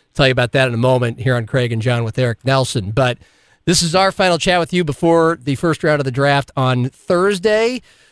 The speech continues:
So, uh, t-, picks twenty-two and twenty-five. What they might do has something to do with if they might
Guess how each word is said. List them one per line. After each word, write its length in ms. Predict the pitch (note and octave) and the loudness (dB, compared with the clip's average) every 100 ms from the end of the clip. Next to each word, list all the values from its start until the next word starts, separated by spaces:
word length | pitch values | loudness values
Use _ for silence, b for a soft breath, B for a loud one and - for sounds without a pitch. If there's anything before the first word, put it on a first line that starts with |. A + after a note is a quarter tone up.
| b | b
So, 680 | - - D3 C#3+ C#3+ C#3+ | -6 2 2 4 2 0
uh, 180 | B2 C3 A#2 | -4 -8 -14
t-, 100 | - - | -10 0
picks 220 | E3+ - | 0 0
twenty-two 440 | - F3 G3+ G#3+ | 0 0 0 0
and 100 | G#3 | 0
twenty-five. 680 | F#3 F#3+ G3 F#3+ F#3+ C#3+ G#2 | 0 0 0 0 0 0 0
What 180 | C#3+ D#3+ | -2 0
they 560 | G3+ F#3+ F3+ - E3+ D#3 | 2 2 0 -8 -20 -6
might 340 | D3+ G3 G3+ | 0 0 0
do 180 | D3+ G#3 | -2 0
has 260 | F3 E3 D3 | 2 0 -2
something 300 | F#3 F3 D#3+ | -4 -4 -4
to 60 | |
do 300 | C#3 F3+ F3+ | 0 2 2
with 320 | E3+ E3+ - - | 2 0 -2 -6
if 340 | F3 - _ | -6 -6 _
they 160 | F3 F3 | -2 -2
might 320 | E3+ A#3 F3+ | 0 0 -2